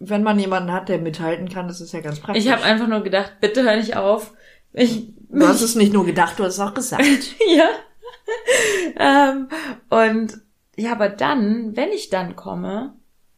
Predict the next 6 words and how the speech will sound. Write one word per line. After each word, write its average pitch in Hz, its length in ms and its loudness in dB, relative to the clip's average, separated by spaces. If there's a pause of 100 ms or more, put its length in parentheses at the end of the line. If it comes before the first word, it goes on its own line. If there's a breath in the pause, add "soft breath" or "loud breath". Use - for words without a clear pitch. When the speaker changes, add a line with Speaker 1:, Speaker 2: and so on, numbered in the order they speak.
(300)
Speaker 2:
dann - 260 -2
ist - 160 -6
es - 300 -10
echt - 420 -4 (160)
crazy. - 720 -6
Speaker 1:
Ja. - 280 0